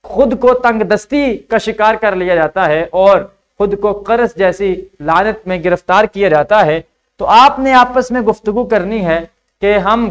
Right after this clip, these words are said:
किस अंदाज में ऐसे मौके पर किफ़ायत शियारी को अपना सकते हैं। तो मैं गुजारिश करूंगा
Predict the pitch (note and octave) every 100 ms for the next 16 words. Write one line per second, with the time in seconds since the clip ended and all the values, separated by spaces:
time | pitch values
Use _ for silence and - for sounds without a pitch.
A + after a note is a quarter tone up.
0 | - - C4 - A3+ G#3+ G3 G3 A#3 -
1 | F#3 G3+ G3 G3 F#3+ G3 F#3 D#3+ D#3 F3
2 | F#3+ F#3+ F3+ E3+ D#3+ D#3 - D3+ D#3 D#3+
3 | B3 B3+ F3 C#3+ C#3 _ C3 C3 A#2+ D#3
4 | F3+ D#3+ F#3+ G3 G3 A3 A#3+ B3+